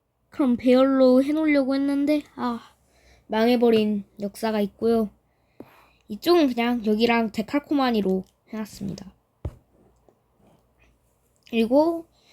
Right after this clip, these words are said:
나머지는 그냥 무지성 개발했고요. 여기도 그렇게 말할 건 없는 지역이라 넘어갈게요.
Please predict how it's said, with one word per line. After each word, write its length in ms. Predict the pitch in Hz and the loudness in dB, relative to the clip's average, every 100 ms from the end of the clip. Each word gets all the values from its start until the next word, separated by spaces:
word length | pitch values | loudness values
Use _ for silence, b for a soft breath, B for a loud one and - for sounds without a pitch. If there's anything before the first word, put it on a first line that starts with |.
| b b | b b
나머지는 500 | 202 220 269 285 226 | -4 2 4 2 0
그냥 300 | 220 214 202 | -2 -2 -2
무지성 380 | 190 202 269 311 | -4 -6 -4 -4
개발했고요. 840 | 214 196 190 190 _ 202 185 196 - _ _ _ _ _ _ _ _ _ _ _ _ _ _ _ _ _ _ _ _ - | -2 -4 -4 -8 _ -12 -10 -12 -18 _ _ _ _ _ _ _ _ _ _ _ _ _ _ _ _ _ _ _ _ -2
여기도 880 | 233 240 269 262 240 - 302 233 196 | -2 0 0 0 -2 -2 0 0 -2
그렇게 340 | - - - | -8 -20 -12
말할 340 | 240 196 220 - | -4 -2 -4 -6
건 140 | 254 | -6
없는 340 | 220 247 269 254 | -4 -2 -2 -2
지역이라 560 | 214 202 190 196 233 - | -2 -2 -2 -4 -6 -10
넘어갈게요. 720 | - 208 202 185 - - - | -6 -4 -4 -6 -8 -10 -10